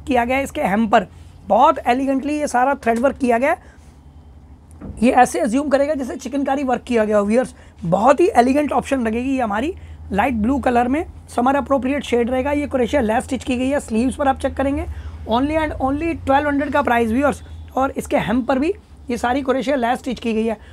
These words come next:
Only twelve hundred का price and forty two का size। One more option in cord sets,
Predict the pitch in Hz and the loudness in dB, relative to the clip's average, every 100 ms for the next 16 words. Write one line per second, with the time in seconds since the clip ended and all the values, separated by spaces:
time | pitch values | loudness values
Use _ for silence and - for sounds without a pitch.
0 | - - 240 285 285 277 254 269 269 285 | -14 -2 0 2 2 2 2 2 -2 0
1 | 285 240 254 320 294 - 269 370 - - | 0 4 2 2 -4 -2 -2 -2 -12 -20
2 | - 240 240 294 294 269 277 226 190 156 | -4 2 4 4 0 2 2 2 2 -2
3 | - - - - - - - - - - | -16 -20 -20 -20 -20 -20 -20 -20 -20 -2
4 | 202 247 294 277 254 277 285 277 254 269 | 0 2 2 4 4 2 0 2 2 2
5 | - 302 311 - | 2 0 0 -6